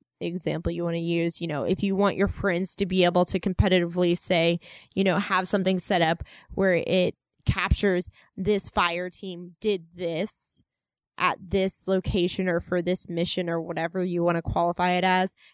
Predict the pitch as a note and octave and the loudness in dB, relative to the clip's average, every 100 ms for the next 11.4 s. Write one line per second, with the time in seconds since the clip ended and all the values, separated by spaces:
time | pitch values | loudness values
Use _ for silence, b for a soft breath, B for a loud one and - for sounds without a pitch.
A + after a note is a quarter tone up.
0 | b F#3+ G3 F#3+ G3 G3+ G3 F3+ F3 E3 | b -2 0 0 -2 -4 -2 0 0 -4
1 | - F3 D#3 F#3 E3 F3 - F3 E3 D#3+ | -4 -4 -2 -2 -2 -2 -2 -2 -2 -2
2 | - E3+ E3 F3 E3+ - G#3 G#3 - b | 0 2 2 0 -2 -2 -4 -4 -8 b
3 | b - G#3+ - A3 A3+ C4+ - - - | b -2 0 0 -2 -2 -8 -10 -18 -20
4 | _ _ _ _ - A3 B3+ C4 B3 G3+ | _ _ _ _ -2 2 4 4 2 0
5 | - A3 G3 F#3+ F#3 F3+ F3+ - E3 - | -4 -2 0 0 -2 -4 -4 -2 -2 -2
6 | - D3+ F3 - _ _ F#3 F3 - - | -6 -4 -6 -12 _ _ -6 -4 -6 -8
7 | _ _ _ _ - G#3+ - - G3+ - | _ _ _ _ -2 -2 0 2 0 0
8 | - G3 E3+ G3 G3+ - F#3+ F3+ E3+ - | -4 -4 -2 -4 -6 -4 -2 -2 -2 -10
9 | - - E3+ - - C#3 A#2+ - - _ | -6 -2 0 -2 -6 -4 -2 -4 -8 _
10 | _ _ - F#3+ F#3+ G3 G3 - G#3+ F#3+ | _ _ -6 0 2 2 0 -2 -4 -2
11 | - F3+ F3+ F#3+ | -4 -4 -4 -6